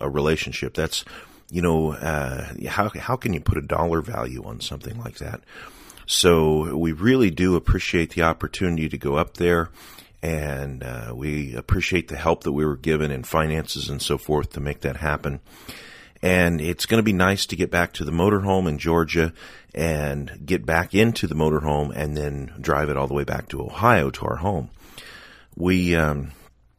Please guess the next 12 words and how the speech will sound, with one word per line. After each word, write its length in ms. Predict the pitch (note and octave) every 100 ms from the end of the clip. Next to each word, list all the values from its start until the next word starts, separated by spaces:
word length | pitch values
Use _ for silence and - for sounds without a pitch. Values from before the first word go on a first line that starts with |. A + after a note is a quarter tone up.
| _ _ - -
I, 300 | G#2+ - -
you 120 | G#2+
know, 140 | G#2+ G#2
I 80 | G2+
just 200 | G2 -
can't 240 | A2 -
say 220 | - F#2
enough 320 | D#2+ D#2+ D2+
about, 460 | - C#2+ C#2+ C#2+ - - _ _ _
uh, 440 | - A#1 - A#1 C#2+
the 220 | D#2+ E2+
impact 640 | F#2 F#2 E2 C#2+ B1 -